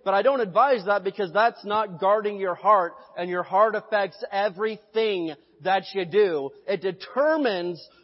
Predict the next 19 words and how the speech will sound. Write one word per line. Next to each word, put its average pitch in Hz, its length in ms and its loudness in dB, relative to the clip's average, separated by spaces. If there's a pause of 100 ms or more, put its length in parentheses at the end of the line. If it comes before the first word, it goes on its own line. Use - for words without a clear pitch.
the 196 120 2
course 240 600 4 (320)
of 185 240 2
your 202 200 2
life. 220 400 2 (600)
So 185 480 -2 (220)
what's 247 380 0
the 269 80 -2
best 190 380 -2
way 247 360 -4 (480)
to 208 80 -12
stay 247 220 0
out 254 160 2
of 208 80 -4
a, - 20 -2
a 190 420 0
lifestyle 226 580 2
of 185 80 -6
sin? 226 400 -6